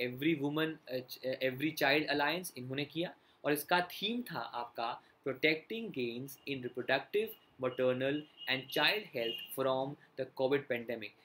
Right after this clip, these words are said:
कैसे जो reproductive या, अ, मातृ या child health के gains हैं, कैसे हम उसे बचाएं from covid pandemic। तो इस पे India ने आपका participate किया। इसका main concept ये था कि maternal,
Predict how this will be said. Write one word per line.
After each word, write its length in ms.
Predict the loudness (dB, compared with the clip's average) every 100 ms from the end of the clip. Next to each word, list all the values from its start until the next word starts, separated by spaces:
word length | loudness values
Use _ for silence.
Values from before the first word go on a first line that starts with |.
| _ 6
कैसे 400 | 6 6 2 0
जो 240 | 2 2
reproductive 640 | 0 -4 -4 -4 0 2 2
या, 460 | 4 4 4 2 -6 -12 -2
अ, 120 | -2
मातृ 500 | 0 0 0 -2 -4
या 340 | 0 2 2
child 420 | 2 0 2 2
health 160 | 0 0
के 120 | 0
gains 360 | 2 2 4 0
हैं, 80 | 0
कैसे 300 | 0 2 -2
हम 80 |
उसे 400 | -2 0 2 2 0 -14 -14 0
बचाएं 500 | 2 6 6 6 2 -4 _ -6
from 420 | 0 2 2 -2 -8 _ 0
covid 200 | 2 2
pandemic। 540 | 0 -6 -10 -16 -14 -8
तो 60 |
इस 240 | 2 4 4
पे 140 | 0
India 360 | 0 0 0 0
ने 160 | -2 -4
आपका 260 | -4 -4
participate 540 | -6 -4 -6 -4 -4 -2
किया। 200 | 0 0
इसका 240 | 2 0
main 240 | 2 2 2
concept 400 | 0 2 0 0
ये 80 |
था 300 | 0 0 -2 -12 -18 2
कि 100 | 2
maternal, 720 | 4 2 4 6 4 0